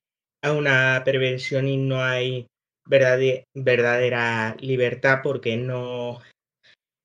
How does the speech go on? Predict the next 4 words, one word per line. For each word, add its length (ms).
que, 380
quienes 880
pueden 1040
hacer 520